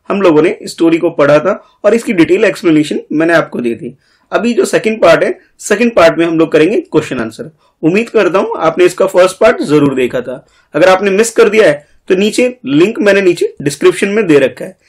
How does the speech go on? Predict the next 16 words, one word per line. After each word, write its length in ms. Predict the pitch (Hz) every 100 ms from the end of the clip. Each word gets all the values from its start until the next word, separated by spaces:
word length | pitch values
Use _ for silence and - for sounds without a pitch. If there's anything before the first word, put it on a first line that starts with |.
| _ -
जिस 140 | 180
पे 120 | -
click 260 | - 185 180
करके 240 | - -
आप 180 | 170 202
उसे 180 | 170 240 415 -
देख 280 | 143 139 -
सकते 340 | - 101 -
हो। 120 | - _ _ - -
तो 60 |
जैसे 280 | 151 185 196
आप 160 | 254 247
question 400 | 196 214 214 208 -
answer 240 | 180 185 196
की 100 | 190
तरफ 200 | 190